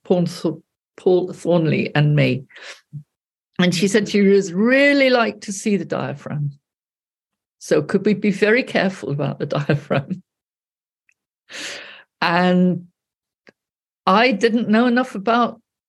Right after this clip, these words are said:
anatomy, and I chose the wrong bit to put my scalpel in, and, and the diaphragm came away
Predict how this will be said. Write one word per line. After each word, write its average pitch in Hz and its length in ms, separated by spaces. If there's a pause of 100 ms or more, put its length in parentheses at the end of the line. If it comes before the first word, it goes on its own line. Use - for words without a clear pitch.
anatomy, 185 840
and 170 600
I 180 460 (920)
chose 202 460
the 185 120
wrong 180 420
bit - 300 (160)
to 160 440 (120)
put - 220
my 156 380
scalpel 143 600
in, 143 340 (240)
and, 143 420 (920)
and 156 320
the 151 80
diaphragm 147 680
came 147 240
away 139 420